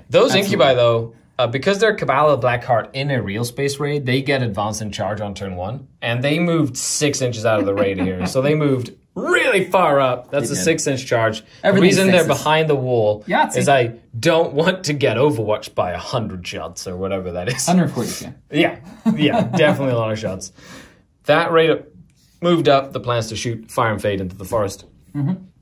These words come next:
Speaker 1: Uh, and then, of course, I've zoned out the back from Deep Strikers, essentially. So nothing can Deep Strike back here. Nine inches, nine inches.
Speaker 2: Rude.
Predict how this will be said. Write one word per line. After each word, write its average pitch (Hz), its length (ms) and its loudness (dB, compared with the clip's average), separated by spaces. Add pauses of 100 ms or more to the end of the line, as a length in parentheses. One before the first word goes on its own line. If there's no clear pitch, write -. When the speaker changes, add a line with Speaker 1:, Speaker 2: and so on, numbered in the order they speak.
(320)
Speaker 1:
Uh, 127 380 0
and 127 120 -2
then, 131 100 2
of 117 140 -4
course, 117 220 -2
I've 104 180 -8
zoned 110 320 -4
out 101 160 -4
the 98 60 -10
back 92 380 -10
from 90 720 -8
Deep 92 200 -14
Strikers, - 560 -14
essentially. - 520 -14
So 98 320 -8
nothing 107 340 -8
can 98 140 -12
Deep 92 160 -14
Strike 90 260 -12
back 82 200 -12
here. 85 320 -12
Nine 90 300 -10
inches, 87 340 -10
nine 87 240 -8
inches. 87 340 -12
Speaker 2:
Rude. 101 360 -12